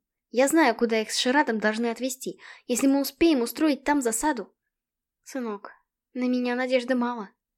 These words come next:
Найдём других. Поехали». Руам помог матери взобраться в седло, вскочил на стрелу и дёрнул поводья. Убедить принца отправиться на спасение моего отца будет довольно сложно, но, надеюсь, он не откажется от возможности поквитаться с учителем.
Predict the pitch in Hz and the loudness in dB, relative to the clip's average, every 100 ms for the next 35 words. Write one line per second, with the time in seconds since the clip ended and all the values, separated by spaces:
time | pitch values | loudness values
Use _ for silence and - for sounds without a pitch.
0 | _ _ _ _ 233 233 240 247 220 175 | _ _ _ _ -4 -2 0 -2 -4 -8
1 | - _ _ _ 269 277 - 196 - _ | -12 _ _ _ 2 2 -2 -12 -16 _
2 | _ 247 262 320 320 247 226 226 226 220 | _ 4 6 6 6 2 2 0 -2 -2
3 | 220 208 220 220 220 214 214 - 220 233 | -4 -4 0 2 0 0 -10 -6 0 0
4 | 285 - _ _ - 240 240 240 220 214 | 0 -6 _ _ 0 0 2 0 0 -4
5 | - 226 226 269 240 220 214 214 208 214 | 0 2 2 0 -2 0 -2 -4 -4 -4
6 | 196 180 185 _ _ _ _ _ _ _ | -4 -8 -12 _ _ _ _ _ _ _
7 | _ _ _ _ _ _ _ _ _ 226 | _ _ _ _ _ _ _ _ _ -6
8 | 226 226 269 262 - 254 269 - 202 - | -4 -2 -4 -4 -4 -4 -4 -6 -8 -4
9 | 247 226 196 202 208 - 226 247 214 202 | -2 -2 -4 -6 -6 -6 -4 -4 -4 -4
10 | 208 226 233 - 311 233 247 254 285 294 | -2 -2 -2 -2 -4 -2 -2 -2 -2 0
11 | 302 302 311 262 220 208 202 214 220 220 | -2 -2 0 -2 0 -6 -6 -6 -6 0
12 | 254 247 254 247 254 - 294 240 226 - | 0 0 -4 -6 -8 -2 -2 -2 -6 -6
13 | 226 240 226 208 - - 226 240 240 226 | -6 -4 -4 -8 -14 -10 -6 -4 0 0
14 | 233 - - 302 208 175 | -2 -8 -4 -4 -4 -10